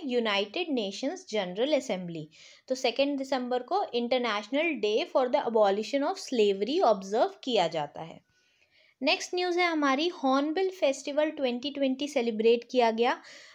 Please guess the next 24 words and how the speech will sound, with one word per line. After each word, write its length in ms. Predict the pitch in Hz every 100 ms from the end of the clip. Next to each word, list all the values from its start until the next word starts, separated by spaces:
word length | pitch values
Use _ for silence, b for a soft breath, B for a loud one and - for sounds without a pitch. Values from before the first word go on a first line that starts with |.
| B
नागालैंड 580 | 240 247 285 311 302 311
का 80 | 302
फेस्टिवल 540 | 302 214 202 254 247 269
है 220 | 285 262
ये, 200 | 269 359
और 300 | - 285 294
ये 160 | 302
पहला 580 | 339 - 277 254 294 370
वर्चुअल 580 | 302 226 247 254 330 339
सेलिब्रेशन 640 | 330 247 226 220 220 254 254
हुआ 260 | 233 202
है 220 | 214 214
इस 140 | 226 -
फेस्टिवल 500 | 208 214 220 226 226
का। 220 | 254 359 - B B B -
From 200 | 320 370 -
first 280 | 320 339 285
December 440 | 285 294 285 311 311
to 60 | 320
fifth 300 | 294 277 254
December 460 | 262 262 254 277 277
ये 180 | 285
फेस्टिवल 520 | 285 254 254 269 269 269
चलेगा। 500 | 240 214 226 302